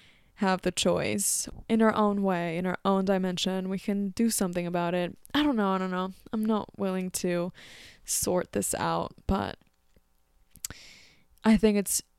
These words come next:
to me personally, it's really changed my way of consuming, just knowing where things are from. Because even if I know that I could not, um,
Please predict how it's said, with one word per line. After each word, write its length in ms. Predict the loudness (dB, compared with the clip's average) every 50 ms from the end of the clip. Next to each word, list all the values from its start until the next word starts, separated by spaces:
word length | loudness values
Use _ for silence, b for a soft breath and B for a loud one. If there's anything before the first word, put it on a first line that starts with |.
| _ _ 0
to 160 | 2 2 2
me 260 | 2 2 2 2 2
personally, 500 | 2 2 2 2 2 0 0 0 0 0
it's 260 | 0 -2 -4 -4 0 0
really 680 | 2 2 2 0 -2 -4 -4 -4 -4 -4 -6 -6 -8 -12 _ _
changed 460 | -8 -4 -2 -2 -2 -2 -4 -4 -4 -2
my 140 | 0 0
way 240 | 0 0 0 0 -2
of 160 | -2 -4 -6
consuming, 560 | -6 -6 -4 -4 -4 -4 -4 -4 -6 -6 -6 -4
just 240 | -4 -4 -4 -2
knowing 320 | -2 -2 0 0 -2 -2 -4
where 120 | -4 -6
things 300 | -6 -6 -6 -8 -8 -8 -8
are 100 | -8 -8
from. 360 | -6 -4 -4 -2 -2 -2 -2
Because 320 | -2 0 0 0 0 0
even 180 | 0 0 0 0
if 200 | -2 -2 -2 -2
I 160 | -2 -2 -2
know 320 | -2 -2 -2 -2 -2 -2
that 120 | -2 -2 -2
I 120 | -2 -4
could 180 | -4 -4 -6 -4
not, 480 | -4 -4 -4 -2 -2 -2 -2 -4 -6 B B B B B B B B B B B B B
um, 460 | 0 2 2 2 2 0 -4 -8 -12